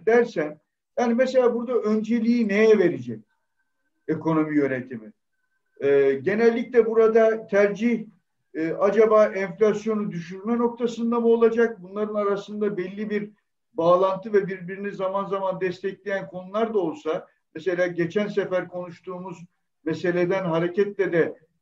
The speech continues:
e, bunu söylüyorum. Şunu söylemiştin ya, şu anda ben olsam Merkez Bankası'nın rezervleri arttırmak yönünde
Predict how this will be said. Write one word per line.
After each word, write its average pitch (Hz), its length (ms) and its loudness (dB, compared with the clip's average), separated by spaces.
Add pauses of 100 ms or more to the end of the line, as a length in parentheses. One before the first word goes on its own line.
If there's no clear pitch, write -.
(140)
e, 139 60 -4 (520)
bunu 151 160 -8
söylüyorum. 147 680 -2 (360)
Şunu - 420 -12
söylemiştin 147 640 -2
ya, 160 180 0
şu 170 160 -6
anda 165 280 -2
ben 180 80 -2
olsam 170 400 -2
Merkez 160 400 -4
Bankası'nın 151 640 -8 (300)
rezervleri 170 540 0
arttırmak 175 560 -2
yönünde 160 640 -6